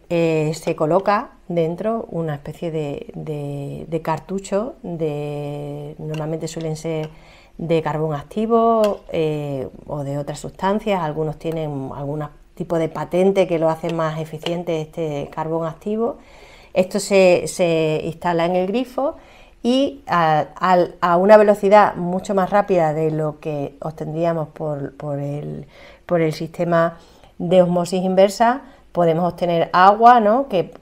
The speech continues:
con esta palanquita, ¿no? Cambiamos, bueno, este es un, un modelo, ¿no? Hay otros muchos modelos, pero con la palanquita,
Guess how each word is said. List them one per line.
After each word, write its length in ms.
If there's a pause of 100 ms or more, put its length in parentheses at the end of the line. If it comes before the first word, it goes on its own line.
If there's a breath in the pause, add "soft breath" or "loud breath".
(140)
con 140
esta 220
palanquita, 500
¿no? 180
Cambiamos, 720 (100)
bueno, 240
este 240
es 60
un, 300
un 200
modelo, 340
¿no? 240
Hay 380
otros 480 (260)
muchos 400
modelos, 340
pero 220
con 100
la 120
palanquita, 560